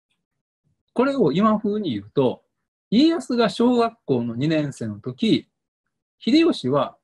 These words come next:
小学校六年生で、信長は中学校三年生です。そう考えると分かりやすいですね。信長中学校三年生、秀吉小学校六年生、家康小学校二年生。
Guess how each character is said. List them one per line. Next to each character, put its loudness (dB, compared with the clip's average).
小 4
学 0
校 -4
六 -2
年 0
生 -10
で、 -2
信 2
長 2
は 2
中 0
学 0
校 -4
三 0
年 -2
生 -8
で -18
す。 -20
そ 2
う -4
考 0
え -2
る -4
と -8
分 0
か -2
り 0
や -4
す -10
い -8
で -16
す -14
ね。 -2
信 2
長 0
中 -2
学 -4
校 -10
三 -12
年 -18
生、 -2
秀 2
吉 -4
小 -6
学 -10
校 -12
六 -16
年 -14
生、 -4
家 2
康 -2
小 2
学 -6
校 -8
二 -2
年 -2
生。 -20